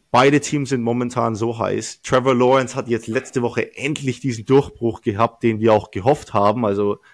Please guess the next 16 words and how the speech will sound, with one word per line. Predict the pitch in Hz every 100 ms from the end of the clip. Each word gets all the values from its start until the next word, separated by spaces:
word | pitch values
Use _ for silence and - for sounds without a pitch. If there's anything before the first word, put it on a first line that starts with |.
| _
jede | 104 131 143 131
Woche | 131 135 120
eigentlich | 120 120 107
konstant | - 117 113 - 123 123
war | 117 113 110
er | 110 -
zwei | - 113
Touchdown, | 117 113 - 110 104
eine | 98 110 107
Interception | 95 98 95 - 92
oder | 92 92
ein | 107 110
Touchdown, | 120 - - 120
<laughs> |
null | 117 127
Interception. | 117 101 - 87 -